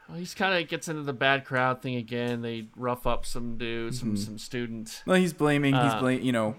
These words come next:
Speaker 2: I think, I think overall A J is, I think he is depressed because he, when he was with Blanca, saw the opportunity for a life outside of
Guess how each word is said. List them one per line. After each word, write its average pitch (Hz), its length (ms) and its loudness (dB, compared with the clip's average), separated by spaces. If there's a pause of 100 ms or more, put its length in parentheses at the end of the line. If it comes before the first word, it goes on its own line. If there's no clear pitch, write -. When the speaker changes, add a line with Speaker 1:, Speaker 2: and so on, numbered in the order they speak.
(100)
Speaker 2:
I 160 100 10
think, 240 280 6
I 180 100 10
think 208 260 2
overall 131 680 8
A 127 220 2
J 127 500 2
is, 110 640 -2 (680)
I 156 100 6
think 208 220 2
he 180 320 4
is 175 160 8
depressed 135 760 4 (220)
because 123 320 -2
he, 139 720 2 (320)
when 127 160 2
he 131 120 4
was 120 140 2
with 123 160 -4
Blanca, 120 460 2
saw 120 260 4
the 120 140 4
opportunity 113 800 0
for 117 200 -2
a 110 80 4
life 107 420 0
outside 110 960 0
of 107 680 -4